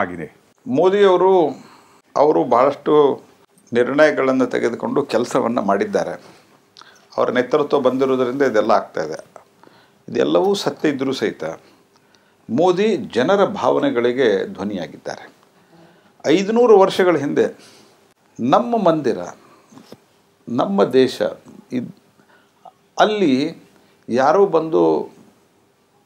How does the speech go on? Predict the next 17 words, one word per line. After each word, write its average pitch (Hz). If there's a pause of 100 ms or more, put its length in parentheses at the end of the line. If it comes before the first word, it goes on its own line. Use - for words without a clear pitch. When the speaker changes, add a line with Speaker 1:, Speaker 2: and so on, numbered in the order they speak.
(180)
Speaker 2:
ನಮ್ಮ 127
ಮಂದಿರವನ್ನು 135
ಒಡೆದು 113
ಹಾಕ್ತಾನೆ, 110
ಎಲ್ಲಿ 113
ರಾಮ 107
ಹುಟ್ಟಿದ್ದ 110
ಅಂತ 104
ಜನ 98
ನಂಬ್ತಾರೆ, 98 (1040)
ಅದನ್ನ 110 (240)
ಒಡೆದು 117
ಹಾಕ್ತಾರೆ. 82 (400)
ಐದುನೂರು 170
ವರ್ಷ 160
ನಮಗೇನೂ 143
ಮಾಡೋಕ್ಕಾಗಲ್ಲ. 110